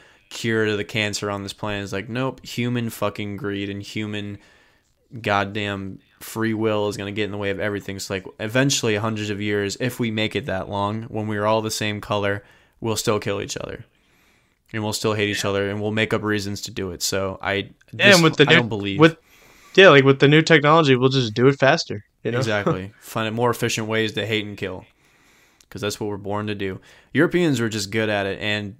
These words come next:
Speaker 1: I guess that has a generational fucking effect, especially, like, you know, growing up, you know, it, as, if you're black in America and having that generational, you know, psychological, 'cause, like, we evolved to our environment.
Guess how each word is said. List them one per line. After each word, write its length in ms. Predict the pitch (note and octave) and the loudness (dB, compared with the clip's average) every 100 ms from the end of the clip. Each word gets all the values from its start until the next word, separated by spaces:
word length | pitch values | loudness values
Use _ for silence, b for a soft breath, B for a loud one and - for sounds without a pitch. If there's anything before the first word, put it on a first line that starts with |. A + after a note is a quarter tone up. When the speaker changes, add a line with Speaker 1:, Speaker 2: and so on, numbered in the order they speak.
| - | -6
Speaker 1:
I 80 | G#2+ | -6
guess 320 | G2 G#2+ - | -2 -2 0
that 140 | G#2+ | -2
has 240 | G#2+ G#2+ G2+ | 0 -2 -2
a 60 | |
generational 920 | G2+ A2 G#2 G#2 G#2 - G#2+ G2+ G2+ G2+ b b b b - | -8 -6 -6 -4 -2 -4 -6 -6 -8 -10 b b b b -8
fucking 380 | - G2+ G2+ | -4 -4 -6
effect, 640 | G2+ - - G#2 - - _ - | -8 -8 -2 -2 -2 -14 _ -8
especially, 560 | G2+ - A2 - G#2+ | -6 -2 -2 -2 -2
like, 300 | G2 G2 F#2 - | -2 -4 -6 -12
you 140 | G#2+ | -10
know, 300 | F#2+ F#2 G#2+ - _ _ _ _ | -8 -10 -12 -20 _ _ _ _
growing 480 | _ - G#2 G2+ G2 | _ -4 -2 -2 -4
up, 180 | G2 - - - _ _ _ _ | -6 -8 -20 -20 _ _ _ _
you 100 | - | -10
know, 220 | F#2 F2+ - - | -8 -8 -14 -16
it, 160 | F#2 - _ | -16 -16 _
as, 200 | G#2+ G2+ | -8 -8
if 240 | D#2+ G#2+ | -10 -8
you're 80 | G#2 | -8
black 320 | G#2+ G2+ G2 | -4 -2 -2
in 80 | G2+ | -4
America 380 | F#2+ G2 F#2+ G2+ | -4 -2 -2 -6
and 120 | F#2+ | -8
having 400 | G2+ G2 G2 F#2+ | -6 -6 -6 -8
that 220 | F#2+ F#2 | -8 -8
generational, 800 | G2 G2+ G2+ G2+ G2 - G2 G2 F#2 b b b b - | -8 -6 -4 -4 -4 -6 -10 -10 -14 b b b b -14
you 120 | F#2+ | -10
know, 240 | F#2 F#2+ _ _ _ _ _ - | -10 -12 _ _ _ _ _ -10
psychological, 640 | - G#2+ G#2+ G#2 G#2 G2+ | -4 -4 -2 -2 -4 -6
'cause, 120 | A2+ A2+ | -6 -6
like, 140 | G#2+ | -4
we 140 | A#2+ | -4
evolved 500 | A#2+ G#2 A2+ A#2+ G#2 | -4 0 2 2 0
to 140 | - G#2+ | -2 -2
our 100 | G2+ | -2
environment. 600 | G2+ G2+ G#2 G2+ G2 G2 | 0 0 0 -2 -6 -8